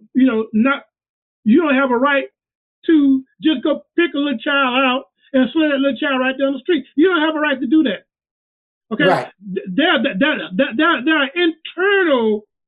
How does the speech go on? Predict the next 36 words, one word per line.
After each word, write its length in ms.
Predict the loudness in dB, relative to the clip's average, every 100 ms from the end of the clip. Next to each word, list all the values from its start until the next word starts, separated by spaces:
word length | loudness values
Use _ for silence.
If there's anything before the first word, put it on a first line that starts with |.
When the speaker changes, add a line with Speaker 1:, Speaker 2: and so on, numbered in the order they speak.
| _ -4
Speaker 1:
uh, 360 | -2 -2 -6 -10 _ _ 0
instincts 580 | 2 2 2 0 0 -2
in 160 | -6 -6
us 240 | -4 -4 -4 -10 _
that 160 | -4 -4 -2
tell 300 | 0 2 0
us 120 | -2
that's 180 | -6 -4
wrong. 520 | -2 -2 -4 -8 -20 _ _ _ _ _ _ _
You 120 | -2 0
see 80 |
what 100 | 0
I'm 80 | 0
saying? 280 | 0 -2 0
Speaker 2:
Yeah. 180 | 0 -2 -10 -6
Speaker 1:
So 80 | -2
even 560 | 4 4 4 2 0 -2
if 80 | -2
it's 140 | 2
not 220 | 2 2
religious, 540 | 0 0 0 -2 -4 -4
Nick, 220 | -6 -8 _ _ _ _ 0
we, 180 | 2 4
we 220 | 4 2
are 80 | 0 -2
still, 420 | 2 2 2 -2 0
we 220 | 2 2
are 160 | -2 -6
going 460 | -4 -2 -2 0
against 720 | -2 -2 -8 0 0 0 -6 _ _ _ _ -6
that 200 | -6 -6 _ _ _ -2
instinct, 600 | 0 0 -4 -4 -4 -4
and 120 | -8 -4
animals 480 | -2 0 0 0 -2 -6
teach 220 | -6 -6
us 180 | -12 -14